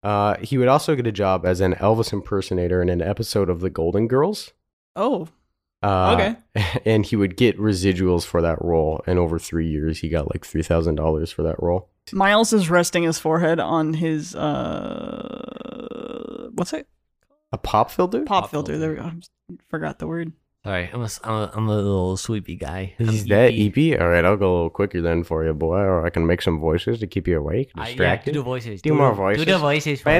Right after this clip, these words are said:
Speaker 1: anyways, he would get, like, three thousand dollars from doing these roles, and that money would go towards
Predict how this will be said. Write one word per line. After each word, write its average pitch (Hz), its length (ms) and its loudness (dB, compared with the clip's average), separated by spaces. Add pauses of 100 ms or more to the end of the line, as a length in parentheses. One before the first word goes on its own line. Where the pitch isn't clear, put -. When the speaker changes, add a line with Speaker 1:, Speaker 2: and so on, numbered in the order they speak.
Speaker 1:
anyways, 135 380 4
he - 160 -4
would 135 180 0
get, 160 160 2
like, 143 220 0
three 131 160 -2
thousand 135 340 2
dollars 90 580 0 (120)
from 90 320 -2
doing 92 260 -2
these 127 160 -2
roles, 85 480 -2
and 95 340 -2
that 107 260 2
money 95 360 0
would 104 180 -6
go 101 200 0
towards 98 720 -4